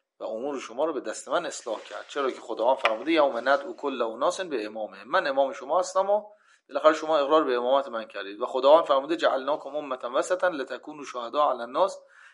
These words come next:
و یکون الرسول علیکم شهیدا.» و خداوند فرموده: «کنتم خیر امة اخرجت للناس تأمرون بالمعروف و تنهون عن المنکر.»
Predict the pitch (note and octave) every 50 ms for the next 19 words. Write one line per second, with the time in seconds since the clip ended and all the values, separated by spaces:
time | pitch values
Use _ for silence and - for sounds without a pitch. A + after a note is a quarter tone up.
0 | _ _ - B2 B2+ B2+ - - - - C#3+ B2+ A#2 A#2 A#2 - - E3 D#3+ C#3+
1 | C3 A#2+ A#2 A#2+ - D#3+ D#3+ - - A#2 A2+ A2+ A2 G2+ G#2 G#2+ A2 A2+ - C3+
2 | C3 D3 D#3+ F3 D#3+ D3+ C#3 C3+ C#3 E3 D#3+ - E3 D#3+ D#3+ D#3+ D3 - - E3+
3 | E3+ E3 C#3 C3 C3 B2+ A2+ A2+ A2 - A2+ A#2 A2+ - A#2 A#2 A2+ A2 G#2 G#2
4 | G#2+ G#2+ G#2+ A2 B2 C#3 C#3 - - C3 C3 B2+ A2+ A#2 B2+ C3 B2 A#2 A2 G#2+
5 | G#2+ A2 A2+ A#2+ C3+ D#3+ D#3 D3 A#2+ - A2+ A2 A2 B2+ C#3 C#3 C3+ A2 G2+ F#2+
6 | F#2+ F#2+ _ G2 _ - - - -